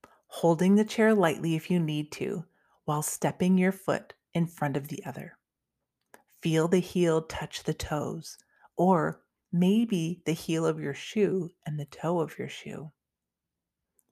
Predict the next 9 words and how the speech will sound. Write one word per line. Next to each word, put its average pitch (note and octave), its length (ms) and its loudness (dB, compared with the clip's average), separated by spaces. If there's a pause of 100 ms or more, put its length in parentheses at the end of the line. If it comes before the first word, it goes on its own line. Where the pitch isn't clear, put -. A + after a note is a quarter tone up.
Breathing D#3+ 460 4
deeply E3+ 580 -2 (420)
and E3 160 -2
try E3+ 240 4
to F#3 120 4
stay D#3 300 -2
as D3 140 -2 (100)
upright E3 580 -2
and D3 200 -4